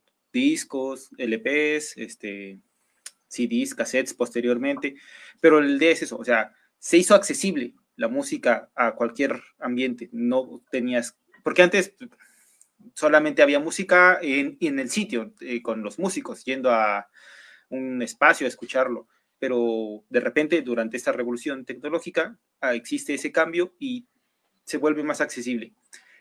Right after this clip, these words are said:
Eso podría parecer que, este,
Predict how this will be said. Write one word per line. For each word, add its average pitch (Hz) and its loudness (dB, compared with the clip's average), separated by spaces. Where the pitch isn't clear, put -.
Eso 226 6
podría 165 6
parecer 170 0
que, 151 -2
este, 110 -8